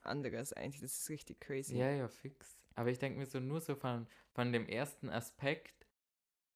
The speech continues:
Speaker 2: den ich so aufgenommen hab, ist so, okay, ich bin nicht geil. Also weißt du, so
Speaker 1: Ja.
Speaker 2: du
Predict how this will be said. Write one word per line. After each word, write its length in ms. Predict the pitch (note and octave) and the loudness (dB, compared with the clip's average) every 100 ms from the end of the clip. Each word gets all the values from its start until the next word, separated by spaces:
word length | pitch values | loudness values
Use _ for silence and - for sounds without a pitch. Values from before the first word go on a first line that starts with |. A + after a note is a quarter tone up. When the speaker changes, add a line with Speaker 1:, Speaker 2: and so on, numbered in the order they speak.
| _ _ _ _ | _ _ _ _
Speaker 2:
den 100 | C3 | 6
ich 140 | B2+ - | 6 2
so 80 | B2 | 4
aufgenommen 720 | A2 B2 - D#3 D#3+ E3 D#3+ | 6 4 2 2 2 2 2
hab, 200 | D3+ C#3 | 2 2
ist 160 | B2+ | -2
so, 120 | - C3 | 0 0
okay, 360 | A#2+ C3+ B2+ | 2 2 4
ich 200 | A2 - _ _ _ _ _ _ _ _ _ _ - | 2 -4 _ _ _ _ _ _ _ _ _ _ -2
bin 180 | A#2 | 0
nicht 240 | G#2+ G2+ - | 0 -2 0
geil. 460 | F#2+ G2+ A2 E3+ F3 - _ _ _ _ _ _ _ _ _ | 2 4 4 4 0 -6 _ _ _ _ _ _ _ _ _
Also 220 | A2 G#2+ G#2 | 2 2 4
weißt 260 | G#2 A2 | 4 2
du, 120 | C3+ C3+ | -6 -2
so 240 | C3 A#2+ | 0 2
Speaker 1:
Ja. 260 | G3 F3+ D3+ | 4 6 6
Speaker 2:
du 160 | A#2 | 2